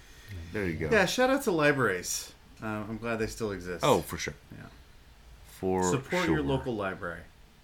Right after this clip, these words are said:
Speaker 1: Colson, I think so. Yeah, Jason is talking about doing that. I'm thinking, I'm thinking for you.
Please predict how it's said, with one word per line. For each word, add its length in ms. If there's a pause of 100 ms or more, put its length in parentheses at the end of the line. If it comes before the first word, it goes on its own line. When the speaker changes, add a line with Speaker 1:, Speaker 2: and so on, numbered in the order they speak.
(920)
Speaker 1:
Colson, 400
I 120
think 420
so. 340
Yeah, 140
Jason 360
is 80
talking 200
about 200
doing 200
that. 160
I'm 180
thinking, 360
I'm 160
thinking 220
for 160
you. 440